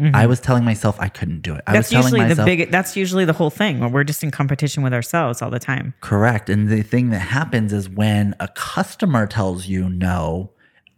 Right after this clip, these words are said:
Speaker 2: on top of you telling yourself no, you are then allowing a space for that customer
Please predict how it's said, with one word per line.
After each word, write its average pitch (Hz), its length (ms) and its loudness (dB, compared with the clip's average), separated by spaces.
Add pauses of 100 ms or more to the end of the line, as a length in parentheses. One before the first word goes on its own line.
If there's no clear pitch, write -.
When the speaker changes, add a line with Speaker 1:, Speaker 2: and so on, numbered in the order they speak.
(140)
Speaker 2:
on 107 240 2
top - 460 -2
of 117 180 0
you 143 360 2
telling 107 420 0
yourself 92 500 -4
no, 90 420 -2 (400)
you 127 200 4
are 127 140 4
then 127 180 2
allowing 117 800 0
a 113 120 0
space 104 560 -4
for 95 140 -6
that 90 260 -6
customer 98 680 -4